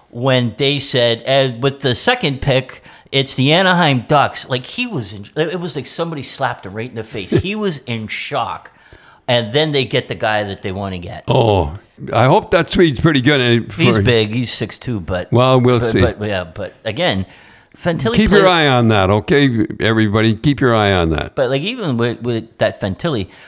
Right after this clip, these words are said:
Speaker 1: s-, he plays with, he plays with an attitude, and he's a winner 'cause you figure he won the Hobey Baker Award as a rookie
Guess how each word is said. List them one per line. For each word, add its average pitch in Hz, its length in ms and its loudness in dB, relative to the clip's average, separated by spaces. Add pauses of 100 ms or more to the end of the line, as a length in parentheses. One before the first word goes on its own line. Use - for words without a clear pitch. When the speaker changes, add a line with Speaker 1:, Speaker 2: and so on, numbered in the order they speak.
Speaker 1:
s-, - 280 -8
he 175 140 -6
plays 160 500 -2
with, 117 180 -2
he 117 160 -8
plays 165 240 -2
with 117 140 -4
an 113 100 -2
attitude, 139 480 -2
and 156 140 0
he's 135 180 -4
a 139 60 -2
winner 156 280 0
'cause 123 240 -2
you 135 80 0
figure 127 540 0 (320)
he 123 100 -2
won 127 240 2
the 127 100 4
Hobey 160 260 2
Baker 147 320 0
Award 110 580 0 (140)
as 110 200 0
a 117 60 -2
rookie 120 540 -2